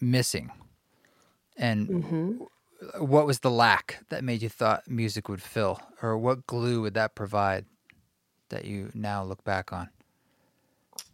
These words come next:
Speaker 2: Well, when I recorded that initial meditation, so the initial meditation was with one work of art, and it was my voice guiding people through this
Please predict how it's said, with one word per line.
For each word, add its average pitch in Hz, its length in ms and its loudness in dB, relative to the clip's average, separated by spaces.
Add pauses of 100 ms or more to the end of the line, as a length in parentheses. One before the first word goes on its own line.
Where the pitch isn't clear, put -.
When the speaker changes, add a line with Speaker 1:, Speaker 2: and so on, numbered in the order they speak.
(640)
Speaker 2:
Well, 269 140 2
when 269 160 6
I 262 60 8
recorded 254 640 4
that 196 200 6
initial 175 520 4
meditation, - 680 -4
so - 100 -8
the 196 100 6
initial 233 340 6
meditation 147 720 0
was 143 200 -4
with 143 180 -4
one 160 680 2
work 147 220 -4
of 139 120 -8
art, 60 260 -2
and 156 140 -4
it 101 80 -2
was 127 180 -4
my 135 180 -6
voice 202 760 2 (480)
guiding 175 400 6
people 151 420 -2
through 165 320 -2
this - 460 -8